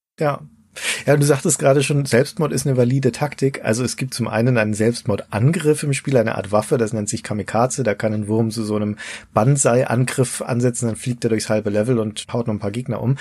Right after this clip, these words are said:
Aber das ist jetzt gar nicht so toll. Was viel interessanter ist, ist, dass das Spiel diesen netten Kniff hat, dass ein Wurm, dessen Lebensenergie null erreicht,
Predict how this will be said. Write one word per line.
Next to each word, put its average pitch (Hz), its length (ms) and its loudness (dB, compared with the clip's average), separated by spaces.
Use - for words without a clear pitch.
Aber 117 420 6
das 113 240 0
ist 131 120 -2
jetzt 117 160 0
gar 110 160 4
nicht 120 140 0
so 104 80 -2
toll. 120 280 2
Was 117 120 0
viel 139 200 -2
interessanter 120 600 0
ist, 131 140 -2
ist, 117 180 -4
dass 110 120 -2
das 117 120 -4
Spiel - 180 -4
diesen 113 520 2
netten 131 340 0
Kniff 151 280 0
hat, - 260 0
dass 135 120 0
ein 120 400 2
Wurm, 151 360 2
dessen 131 220 0
Lebensenergie 113 560 0
null 139 320 4
erreicht, 92 640 -4